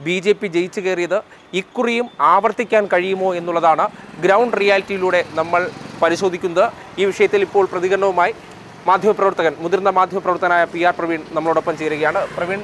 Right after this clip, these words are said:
ഒരുപക്ഷേ ഞാൻ പറഞ്ഞ കണക്ക് നമ്മുടെ നിയമസഭയിലേക്ക് പോലും ഒരു എൻട്രി കൊടുത്തൊരു മണ്ഡലമാണ് നേമം. ആ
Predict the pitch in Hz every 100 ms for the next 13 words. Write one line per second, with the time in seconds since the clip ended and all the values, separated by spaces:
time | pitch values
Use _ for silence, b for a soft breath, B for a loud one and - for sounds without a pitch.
0 | - - 180 185 202 190 185 185 190 202
1 | 190 175 202 - - - - - - -
2 | 160 190 214 208 - - - 151 165 214
3 | 240 226 233 220 208 196 196 196 185 185
4 | - 156 175 202 220 190 180 185 165 147
5 | 156 170 147 120 117 107 - - - 135